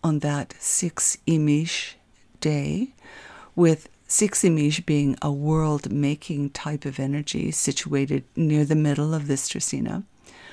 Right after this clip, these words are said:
was an event that literally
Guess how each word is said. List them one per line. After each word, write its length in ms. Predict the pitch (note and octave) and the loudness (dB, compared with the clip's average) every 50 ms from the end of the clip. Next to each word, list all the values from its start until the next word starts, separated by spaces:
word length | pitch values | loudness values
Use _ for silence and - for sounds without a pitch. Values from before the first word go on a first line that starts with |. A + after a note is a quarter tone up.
| - - - - - - - - _ _ _ _ _ | -20 -20 -20 -20 -20 -20 -20 -20 _ _ _ _ _
was 220 | - G#3+ A#3+ B3 | 6 8 8 10
an 100 | D4 C4+ | 10 8
event 560 | C4+ B3+ A3+ F#3 D#3+ G3 G3 F#3 F3 E3+ - - A#2+ E3 | 8 8 6 4 6 6 8 8 8 6 4 0 0 0
that 360 | E3 F3+ E3 E3 D3 - - - _ _ _ _ - | 2 2 2 2 0 -2 -6 -10 _ _ _ _ 0
literally 1000 | - F#3 E3+ E3+ G3 B3+ C4 - - - C#3 B2+ A#2+ - - D#2 D#2 - - | 0 2 2 4 2 2 2 0 -2 -2 -2 -4 -4 -4 -6 -6 -8 -8 -12